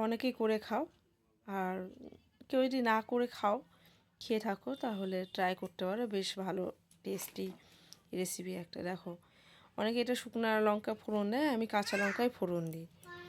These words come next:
এ, আমি প্রথমে কড়াইটা গরম করে নিয়ে ওর মধ্যে কাঁচা লঙ্কা ফোড়ন দিলাম, ওর মধ্যে তেল দিয়ে দিলাম। এবার দেখো জিরা দিচ্ছি, জিরা ফোড়ন দিয়েছি। অনেকে পাঁচ ফোড়নও দেয়, কিন্তু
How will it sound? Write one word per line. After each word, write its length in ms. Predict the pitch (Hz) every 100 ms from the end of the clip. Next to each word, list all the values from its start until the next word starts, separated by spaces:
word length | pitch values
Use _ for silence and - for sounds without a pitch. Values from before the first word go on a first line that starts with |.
| 370 381 415 415 403 381 359 339 311 302 - 196
এ, 40 | 185 185 - -
আমি 160 | 190 185 185
প্রথমে 320 | 180 185 185 -
কড়াইটা 360 | 185 180 180 185
গরম 200 | 180 185 185
করে 180 | 185 190 185
নিয়ে 140 | 240 277
ওর 80 | 214 185
মধ্যে 320 | 180 175 233 370 - - - - - - - - - - - -
কাঁচা 260 | 185 180 - 180
লঙ্কা 260 | 175 180 180
ফোড়ন 240 | 180 185 180
দিলাম, 200 | 185 214 247
ওর 60 | 196
মধ্যে 180 | 175 175 -
তেল 160 | 185 180
দিয়ে 120 | 175
দিলাম। 180 | 180 233 254
এবার 140 | 202 180
দেখো 180 | 180 214 196
জিরা 240 | 196 175 170
দিচ্ছি, 340 | 165 - - - - - - - - - - - 190
জিরা 220 | 185 180 185
ফোড়ন 240 | - 185 180 175
দিয়েছি। 320 | 175 170 269 320 -
অনেকে 240 | 196 226 214
পাঁচ 160 | 202 202 -
ফোড়নও 340 | 202 208 214 196
দেয়, 140 | 208 262
কিন্তু 180 | 220